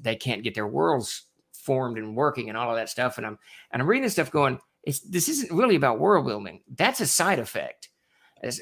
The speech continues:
world building is great, and you're going to accidentally world build, you know, no matter what you do, because it's just the, the nature of as you build a game around it." And so you really don't need to worry about all of that. So the question I get when, when people ask, you know, what,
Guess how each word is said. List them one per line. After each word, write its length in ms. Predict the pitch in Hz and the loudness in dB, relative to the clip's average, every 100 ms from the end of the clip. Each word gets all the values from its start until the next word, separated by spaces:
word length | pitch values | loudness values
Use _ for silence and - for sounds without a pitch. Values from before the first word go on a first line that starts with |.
| - | -2
world 280 | 165 247 262 | 4 6 8
building 220 | 214 151 | 6 6
is 120 | 113 | 2
great, 500 | 127 180 226 139 135 135 | 6 6 6 2 -2 -4
and 120 | 139 | 0
you're 200 | 139 117 - _ | 0 -2 -8 _
going 300 | - 190 214 | 4 6 6
to 220 | 151 - | 4 2
accidentally 840 | 151 143 - 117 127 214 285 170 127 | 2 2 0 -2 4 4 4 -2 -2
world 400 | 123 123 117 110 | 0 0 -2 -4
build, 380 | 104 101 139 - | -6 -6 -10 -12
you 120 | 147 135 | -6 -4
know, 220 | 117 117 | -2 -2
no 120 | 143 | -2
matter 180 | 139 120 | 2 2
what 320 | 113 165 240 | 2 2 0
you 120 | 127 101 | -2 -4
do, 420 | 104 95 98 - _ _ _ _ | -4 -6 -10 -16 _ _ _ _
because 260 | 135 143 127 | 0 2 2
it's 100 | 120 | 2
just 180 | 127 | 0
the, 80 | 127 | -2
the 160 | 113 131 | -4 -4
nature 320 | 127 123 127 | -2 -2 -2
of 100 | 113 | -6
as 220 | - 117 117 | -4 -6 -4
you 80 | |
build 280 | 117 123 117 | -4 -4 -4
a 20 | |
game 260 | 107 107 104 | -6 -10 -10
around 360 | 104 143 147 123 | -4 0 0 -2
it." 140 | - _ _ _ _ - | -8 _ _ _ _ -12
And 80 | 135 | -6
so 80 | 151 | -4
you 100 | 202 | -2
really 160 | 277 | -2
don't 140 | 247 190 | -4 -4
need 100 | 170 | -2
to 80 | |
worry 220 | 170 247 226 | -4 -2 -2
about 140 | 135 | -2
all 100 | 123 | -2
of 60 | 117 | -2
that. 220 | 110 - | -4 -6
So 80 | 131 | -6
the 80 | 127 | -4
question 420 | - 208 202 185 | 0 2 2 -2
I 80 | 151 | -2
get 300 | 135 196 151 | 2 0 0
when, 140 | 131 113 | -2 -2
when 140 | 120 | -4
people 260 | 127 160 135 - | -2 -2 -2 -2
ask, 400 | 123 139 127 - _ _ _ _ _ - | 0 2 0 -6 _ _ _ _ _ 0
you 100 | 127 | 2
know, 180 | 123 117 | 4 2
what, 360 | 117 127 120 | 2 4 4